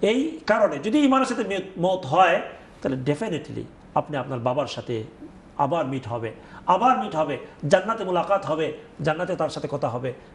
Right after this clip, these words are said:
এ-, এটার মধ্যে একটা সান্ত্বনা আছে। যারা আখিরাতকে বিশ্বাস করে না, তাদের তো এটাও নাই, তাদের তো এটাও নাই। সে বলছে যে দুনিয়া থেকে বেশ চলে গেছে, গেছে, চলে গেছে, তার আর কিছু, কিছুই নাই। কিন্তু আমাদের বলি যে, "না,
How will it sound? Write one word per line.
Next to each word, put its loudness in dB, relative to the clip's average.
এ-, 0
এটার 4
মধ্যে 0
একটা -4
সান্ত্বনা -4
আছে। -10
যারা 4
আখিরাতকে -2
বিশ্বাস 0
করে -2
না, -8
তাদের 0
তো -4
এটাও 2
নাই, -4
তাদের 0
তো -4
এটাও 2
নাই। -4
সে 2
বলছে -4
যে -4
দুনিয়া 0
থেকে -4
বেশ -4
চলে 2
গেছে, -4
গেছে, -4
চলে -2
গেছে, -6
তার -4
আর 2
কিছু, -2
কিছুই -2
নাই। -4
কিন্তু -8
আমাদের -2
বলি -2
যে, -4
"না, -8